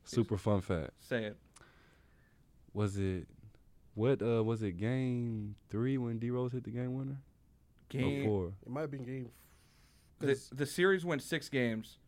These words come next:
Speaker 2: so
Speaker 3: LeBron hit the game winner after, after that game,
Speaker 1: So
Speaker 3: right?
Speaker 1: it's game three then.
Speaker 2: Yeah,
Speaker 3: Yeah,
Speaker 2: game three, yeah.
Speaker 3: yeah.
Speaker 1: So game three of the twenty fifteen playoffs.
Speaker 2: Yeah.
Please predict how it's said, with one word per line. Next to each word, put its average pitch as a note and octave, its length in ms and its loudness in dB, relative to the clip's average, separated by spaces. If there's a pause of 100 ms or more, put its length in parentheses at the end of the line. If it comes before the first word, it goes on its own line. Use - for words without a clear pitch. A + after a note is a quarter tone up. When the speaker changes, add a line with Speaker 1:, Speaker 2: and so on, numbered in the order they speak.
(260)
Speaker 2:
so A#2+ 540 2
Speaker 3:
LeBron D#3+ 300 0
hit D#3+ 160 -4
the D#3+ 80 -6
game C3+ 260 -2
winner A#2+ 120 -4
after, A2+ 600 -8
after B2+ 280 -8
that A2+ 200 -8
game, G#2 160 -14
Speaker 1:
So G#2+ 140 0
Speaker 3:
right? G#2+ 80 8
Speaker 1:
it's G2+ 120 0
game A2 280 4
three G#2+ 280 2
then. B2+ 80 2
Speaker 2:
Yeah, C3 120 6
Speaker 3:
Yeah, A2+ 60 2
Speaker 2:
game C3 260 2
three, A#2+ 220 0
yeah. A#2 140 4 (100)
Speaker 3:
yeah. G2+ 60 -12 (220)
Speaker 1:
So F#2+ 180 0
game A#2+ 360 6
three G#2+ 440 6 (500)
of F#2 380 2 (360)
the E2+ 140 -6
twenty G2+ 280 0
fifteen F#2+ 440 -2
playoffs. E2 600 -4 (140)
Speaker 2:
Yeah. G#2 240 -4